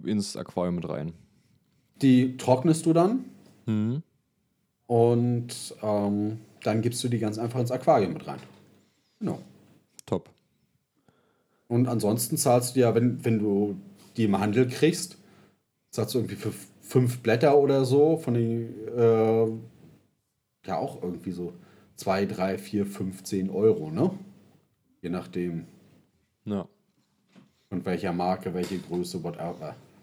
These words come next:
Speaker 2: Aber damit kannst du auch immer wieder sparen. Und du hast ein hübsches kleines Bäumchen.
Speaker 1: Das stimmt.
Speaker 2: Oder ein größeres.
Speaker 1: Je nachdem, wie man es halt pflegt.
Speaker 2: Mhm.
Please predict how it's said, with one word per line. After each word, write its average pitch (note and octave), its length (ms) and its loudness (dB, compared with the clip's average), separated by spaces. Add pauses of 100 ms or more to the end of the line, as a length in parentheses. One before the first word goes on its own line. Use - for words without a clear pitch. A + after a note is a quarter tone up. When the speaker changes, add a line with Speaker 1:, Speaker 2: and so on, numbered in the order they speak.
(1300)
Speaker 2:
Aber G#2+ 120 -2
damit B2+ 300 2
kannst D3 220 0
du D3 40 6
auch B2 160 2
immer F#2+ 200 -4
wieder F2 180 -4
sparen. D2 320 -6 (100)
Und G3 160 4
du A3+ 60 6
hast E3+ 160 0
ein D#3+ 80 4
hübsches C#3 300 -4
kleines A#2 260 0
Bäumchen. E2 380 -6 (520)
Speaker 1:
Das G#2 140 -10
stimmt. G#2+ 240 -6
Speaker 2:
Oder G3 120 0
ein C3+ 120 2
größeres. - 480 -10 (800)
Speaker 1:
Je G#2+ 80 -4
nachdem, G2 280 -4
wie F#2+ 80 0
man G2+ 100 0
es G2+ 120 -10
halt G2 140 -4
pflegt. - 440 -6 (1120)
Speaker 2:
Mhm. F2+ 600 -2